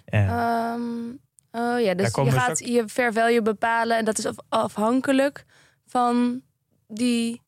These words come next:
Speaker 2: rendementseis
Speaker 1: Ja,
Speaker 2: eigenlijk.
Speaker 1: nou, als we dan daar maar gelijk in duiken. Eigenlijk bij een, een fair value heb je, eh,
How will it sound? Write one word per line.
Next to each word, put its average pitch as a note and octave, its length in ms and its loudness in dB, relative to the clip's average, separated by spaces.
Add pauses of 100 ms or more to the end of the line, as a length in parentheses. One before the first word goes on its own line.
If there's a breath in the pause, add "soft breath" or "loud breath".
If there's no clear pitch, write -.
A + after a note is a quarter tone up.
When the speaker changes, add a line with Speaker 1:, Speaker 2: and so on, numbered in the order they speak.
(120)
Speaker 2:
rendementseis A3+ 1000 0
Speaker 1:
Ja, - 60 -16
Speaker 2:
eigenlijk. G#2+ 520 -4
Speaker 1:
nou, A2 140 0
als A#2+ 120 2
we A#2+ 80 2
dan A2+ 200 6
daar A2 220 4
maar G#2+ 180 6
gelijk A2+ 260 0
in B2+ 220 6
duiken. G#2 440 2 (240 loud breath)
Eigenlijk A2+ 280 -4
bij A#2+ 240 2
een, A#2 200 4
een A2 240 6
fair A#2 260 0
value D3 480 4 (300 loud breath)
heb - 180 0
je, - 80 0
eh, G#2+ 140 4